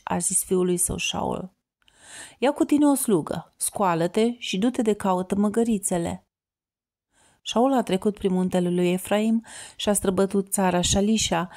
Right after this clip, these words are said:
fără să le găsească. Au trecut prin țara Shealim și nu erau acolo.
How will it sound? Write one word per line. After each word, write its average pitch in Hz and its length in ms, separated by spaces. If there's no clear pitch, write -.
fără 226 300
să 208 160
le 185 100
găsească. 208 600
Au 196 180
trecut 190 280
prin 185 200
țara 180 400
Shealim 214 640
și - 200
nu 190 240
erau 160 260
acolo. 202 440